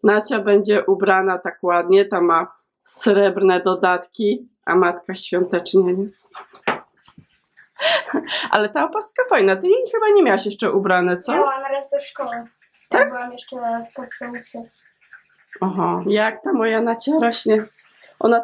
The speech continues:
Speaker 1: taka malutka niedawno była, a teraz już taka duża, nie? Coraz większa, już taka mała laseczka się robi. Coraz większa. No ładna jesteś, no co?
Speaker 2: Ja.
Speaker 1: No co, nie, jo, jak jo.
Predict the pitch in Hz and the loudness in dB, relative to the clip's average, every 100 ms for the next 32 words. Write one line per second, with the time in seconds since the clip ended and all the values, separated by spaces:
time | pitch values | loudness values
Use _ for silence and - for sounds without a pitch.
0 | - 349 359 349 339 330 320 320 320 302 | 2 2 4 4 4 4 4 0 0 0
1 | 262 262 - 240 240 226 226 226 233 226 | 4 4 4 2 2 0 2 2 4 4
2 | 226 - _ _ - 226 247 240 240 240 | 2 -8 _ _ -4 0 2 2 -2 -6
3 | - 330 330 330 339 277 269 247 262 302 | -4 -2 0 2 2 2 2 2 0 -2
4 | - - _ _ _ _ _ _ - - | -6 -20 _ _ _ _ _ _ -6 2
5 | 269 269 262 247 254 247 233 240 226 269 | 4 6 4 2 0 0 0 -2 0 -2
6 | 269 269 269 254 254 254 269 269 - 226 | 0 2 6 6 6 4 2 -4 -4 -4
7 | - 233 220 208 220 - _ _ _ _ | -2 -2 -2 -2 -8 -10 _ _ _ _
8 | - - 262 254 240 220 226 233 - 233 | -10 0 2 2 0 -2 -2 -2 -2 4
9 | 302 440 320 220 220 208 226 220 190 185 | 6 6 4 0 0 -4 -4 -6 -10 -10
10 | - - - - - 370 392 - _ - | -20 -20 -20 -12 0 2 2 -4 _ -10
11 | 247 254 214 233 - - - - 240 240 | -4 0 0 -2 -6 -12 -12 -4 2 2
12 | - 277 254 233 240 220 202 208 202 214 | 4 4 4 0 0 2 4 2 2 0
13 | 196 | 0